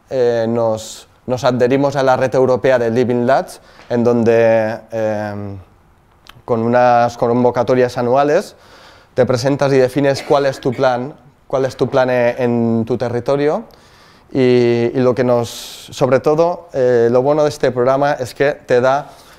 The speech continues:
pie a poderte presentar a otras convocatorias, a proyectos europeos y tener contactos con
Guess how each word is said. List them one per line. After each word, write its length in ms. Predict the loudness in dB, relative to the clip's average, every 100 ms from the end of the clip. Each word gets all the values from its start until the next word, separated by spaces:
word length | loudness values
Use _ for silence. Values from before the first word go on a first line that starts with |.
| -4
pie 240 | 0 2
a 120 | 2
poderte 340 | 2 2 2 -2
presentar 440 | -4 -4 0 2
a 100 | 2
otras 480 | 2 2 0 0 -4
convocatorias, 800 | -2 0 0 0 0 2 2 2
a 60 | -2
proyectos 420 | -2 -2 -4 -2
europeos 720 | 0 0 0 2 2 0 -2
y 220 | -2 -2 -2
tener 320 | -2 -2 -2
contactos 580 | -4 0 -2 -2 -6 -4
con 560 | -2 0 -2 -4 -8